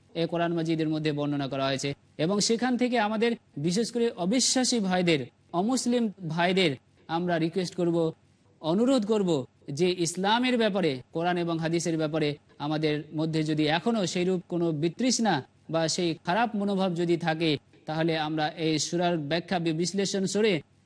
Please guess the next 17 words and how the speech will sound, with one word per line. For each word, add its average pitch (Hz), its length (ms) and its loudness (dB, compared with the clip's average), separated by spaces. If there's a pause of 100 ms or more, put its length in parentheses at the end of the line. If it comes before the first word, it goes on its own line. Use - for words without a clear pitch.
(100)
হেদায়েত 208 340 0
গ্রহণ 202 260 0
করার 180 240 0
চেষ্টা 165 320 -4
করব। 147 320 -2 (240)
কারণ 220 320 0 (220)
আমরা 175 280 -2
যদি 170 240 2
এইভাবে 190 560 2 (200)
ইসলামের 185 680 0 (140)
যারা 165 240 0
অনুসারী, 190 540 2 (180)
ইসলামের 226 520 0
হয়ে 202 300 2 (260)
যারা 175 400 0 (140)
কাজ 165 260 0
করে, 165 280 0